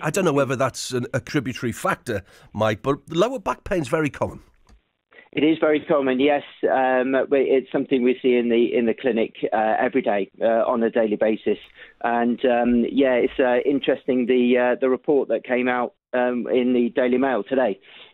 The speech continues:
Speaker 1: Yes, and is this something that you would reflect as being accurate, the fact that it's a very poor or a very low success rate at curing people, one in five?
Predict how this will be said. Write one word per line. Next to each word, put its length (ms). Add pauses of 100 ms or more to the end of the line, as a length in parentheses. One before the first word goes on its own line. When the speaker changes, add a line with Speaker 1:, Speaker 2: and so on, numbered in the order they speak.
(1080)
Speaker 1:
Yes, 400
and 300
is 120
this 120
something 320
that 220 (240)
you 440 (600)
would 200
reflect 460
as 80
being 240
accurate, 480
the 80
fact 240
that 220 (400)
it's 180
a 60
very 340
poor 540
or 160
a 20
very 300
low 180
success 540
rate 240
at 100
curing 360
people, 340
one 160
in 80
five? 420